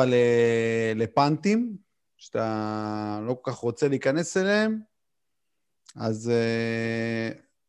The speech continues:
זה לא פשוט. אם, תראה, אם יש לך, אם החלטת על פאנטים מסוימים, אז הרבה יותר קל לבוא לדדליין, פשוט לעשות טריידים ש-,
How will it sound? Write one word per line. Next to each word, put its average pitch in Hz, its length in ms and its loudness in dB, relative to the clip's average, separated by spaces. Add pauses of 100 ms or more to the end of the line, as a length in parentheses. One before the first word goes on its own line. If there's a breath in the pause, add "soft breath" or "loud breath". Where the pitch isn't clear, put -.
זה 131 140 -2
לא 196 200 4
פשוט. 202 420 2 (220)
אם, 220 200 2
תראה, 139 160 2
אם 190 200 0
יש 202 180 4
לך, 165 160 4 (360)
אם 175 120 0
החלטת 160 500 2
על 131 180 4
פאנטים 135 420 0
מסוימים, 123 760 -2 (580)
אז 110 140 -6
הרבה 123 180 0
יותר 135 220 0
קל 123 200 4
לבוא 113 260 2
לדדליין, 147 600 2 (280)
פשוט 135 220 -4
לעשות 123 340 2
טריידים 127 600 0
ש-, - 120 -14